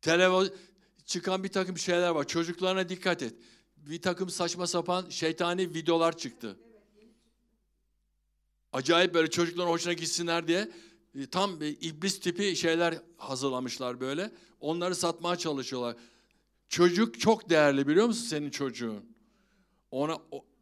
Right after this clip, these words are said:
aman o üzül-, üzülsün. Disiplin yap çocuğuna. Gerekirse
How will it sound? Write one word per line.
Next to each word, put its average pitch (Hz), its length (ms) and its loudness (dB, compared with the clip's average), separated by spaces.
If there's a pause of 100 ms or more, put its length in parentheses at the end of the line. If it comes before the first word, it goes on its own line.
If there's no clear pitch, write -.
(300)
aman 185 280 -2
o 175 180 -4
üzül-, 175 440 -8
üzülsün. 139 840 0 (400)
Disiplin 139 580 -4
yap 123 260 -8
çocuğuna. 107 580 -10 (760)
Gerekirse 151 580 -2